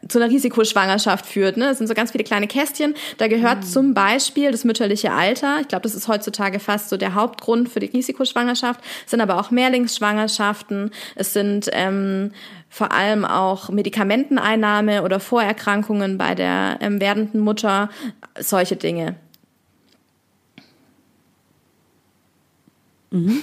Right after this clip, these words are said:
Speaker 2: Hm. Raucher. <laughs> Rauchermütter. Okay,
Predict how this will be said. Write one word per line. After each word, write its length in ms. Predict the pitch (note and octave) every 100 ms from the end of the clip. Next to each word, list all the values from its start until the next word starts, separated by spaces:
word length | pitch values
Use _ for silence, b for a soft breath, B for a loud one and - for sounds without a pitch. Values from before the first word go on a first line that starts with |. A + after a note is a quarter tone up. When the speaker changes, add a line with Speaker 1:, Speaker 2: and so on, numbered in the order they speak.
| -
Speaker 2:
Hm. 380 | E3 D#3 D3+ D#3 b b b b b _ _ _ _ _
Raucher. 420 | E3+ D#3 E3+ D#3 D#3 - _
<laughs> 560 | D#3+ D#3+ D3+ - _ -
Rauchermütter. 480 | E3 D#3+ D3+ - D3+ B B B B B B B
Okay, 480 | - A#3 F4 F#4 G3+